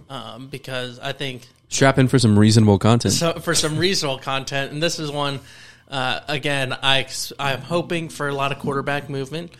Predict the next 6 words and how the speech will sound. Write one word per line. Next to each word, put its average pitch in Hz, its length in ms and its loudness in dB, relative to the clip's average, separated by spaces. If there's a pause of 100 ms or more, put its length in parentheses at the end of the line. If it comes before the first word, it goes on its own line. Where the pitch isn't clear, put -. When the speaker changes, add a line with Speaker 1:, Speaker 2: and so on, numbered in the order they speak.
(340)
Speaker 1:
but 135 280 -4
I'm 135 140 -6
not 131 160 -4
necessarily 127 540 -8
expecting 120 840 -6
it. 117 140 -16